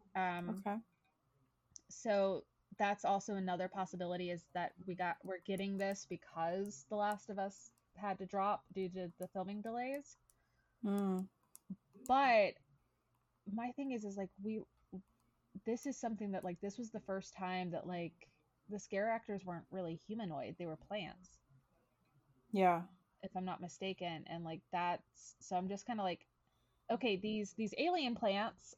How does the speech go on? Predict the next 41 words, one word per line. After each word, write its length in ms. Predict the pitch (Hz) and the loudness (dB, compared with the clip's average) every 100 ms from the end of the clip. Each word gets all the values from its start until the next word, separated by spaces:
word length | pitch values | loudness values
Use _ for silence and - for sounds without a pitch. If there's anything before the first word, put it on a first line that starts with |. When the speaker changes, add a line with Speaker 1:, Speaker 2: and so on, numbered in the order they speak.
| 202 | 0
Speaker 1:
um, 280 | 196 196 | 2 6
Speaker 2:
<laughs> 120 | 208 254 | 8 8
Speaker 1:
have 340 | 277 196 - - _ _ - - | 8 8 4 2 _ _ -20 -10
completely 480 | 233 233 311 285 330 | -6 -2 -2 0 2
overtaken 640 | 247 233 - 233 233 202 190 - _ _ _ _ - _ - | 2 0 -2 -4 -2 -2 -4 -10 _ _ _ _ -20 _ -4
Tucson, 360 | 247 226 214 | -2 0 0
Arizona. 640 | 196 185 196 269 254 202 196 | 2 2 4 4 4 2 0
So 160 | 214 | 2
are 140 | 190 196 | 4 4
we 220 | 233 247 | 2 0
maybe 340 | 226 220 233 | 0 0 0
going 300 | 202 202 208 | 2 0 0
to 100 | 208 190 | -2 0
a 40 | |
different 340 | 185 175 151 | 0 -2 -6
city 380 | - 185 196 240 | -8 -4 -2 -2
where 180 | 233 180 | -2 0
it's, 360 | 175 - - - | -2 -6 -18 -8
it's 200 | 196 - - | -8 -6 -4
reached 320 | 180 - - | -4 -4 -2
out? 360 | 208 359 392 - _ - | 2 4 2 -6 _ 2
Or 220 | 208 196 196 190 185 - | 4 6 4 4 2 2
are 100 | 185 | 0
we 100 | 180 | 0
going 300 | 185 180 170 | -2 -2 -2
back 280 | 208 302 320 | 0 0 0
to 60 | |
Tucson? 600 | 302 302 285 294 285 277 | -4 -4 -2 -2 0 -2
Is 200 | - 208 | -2 -4
this 140 | 202 202 | -4 -6
gonna 240 | 208 202 196 | -4 -4 -4
be, 260 | 208 196 190 | -4 -2 0
are 60 | 190 | 0
we 100 | 202 | -2
gonna 200 | 240 240 | -2 -4
see 300 | - - 226 | -6 -4 0
it, 140 | 226 - | 0 -4
since 160 | 214 | -6
we 80 | 233 | -6
saw 320 | - 240 285 | 0 2 4
it, 100 | 277 | 2